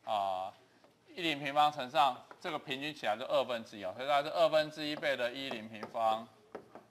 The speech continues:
再加上二分之一倍的一零平方哈，你就可以，可以算出它的这个大小来哈。那如果你考虑的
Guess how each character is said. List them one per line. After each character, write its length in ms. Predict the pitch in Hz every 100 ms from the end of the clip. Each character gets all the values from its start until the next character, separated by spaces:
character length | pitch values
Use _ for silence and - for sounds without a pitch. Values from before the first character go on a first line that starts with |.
| - _ -
再 240 | - 156 135
加 300 | - 147 139
上 260 | 139 151 131
二 180 | 147 123
分 240 | 127 127
之 160 | 123 127
一 80 |
倍 120 | 123 135
的 80 | 110
一 160 | 113 117
零 180 | 95 92 - 92 -
平 140 | 98 98
方 160 | 98
哈， 100 | 98 92
你 80 | 101
就 100 | 120
可 60 |
以， 40 | 101 -
可 80 |
以 100 | 110
算 260 | 104 147 120
出 180 | - 113
它 140 | 113
的 80 | 110
这 80 | 107
个 80 | 107
大 280 | - 127 104
小 80 | - -
来 60 | -
哈。 120 | 104 - _ _ - _ _
那 240 | 196 202 190 - - _ _ -
如 220 | 156 240
果 220 | 240 185
你 140 | 156 185
考 340 | - 139 131
虑 220 | 185 185
的 340 | 151 143 135